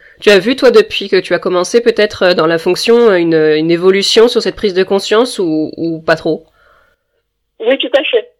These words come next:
Speaker 2: tout à fait. Donc, je sens effectivement que les choses changent. J'ai vraiment l'impression, en tout cas, qu'il y a eu,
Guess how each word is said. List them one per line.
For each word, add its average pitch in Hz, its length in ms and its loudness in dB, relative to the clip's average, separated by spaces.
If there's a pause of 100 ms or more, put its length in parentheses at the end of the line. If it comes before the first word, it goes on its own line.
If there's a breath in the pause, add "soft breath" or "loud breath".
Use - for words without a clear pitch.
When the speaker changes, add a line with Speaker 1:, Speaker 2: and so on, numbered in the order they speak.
(180)
Speaker 2:
tout - 160 -4
à - 60 -2
fait. - 240 -6 (220 loud breath)
Donc, 240 180 -2
je 269 80 2 (120)
sens 311 200 4
effectivement 277 540 -4
que 285 100 -4
les 247 160 -4
choses 262 260 -2
changent. 294 500 0 (400 loud breath)
J'ai 262 140 2
vraiment 311 400 0
l'impression, 302 440 -4
en 285 40 -6
tout - 160 -12
cas, 311 160 0
qu'il 285 240 -4
y - 20 4
a 254 80 2
eu, 269 360 -8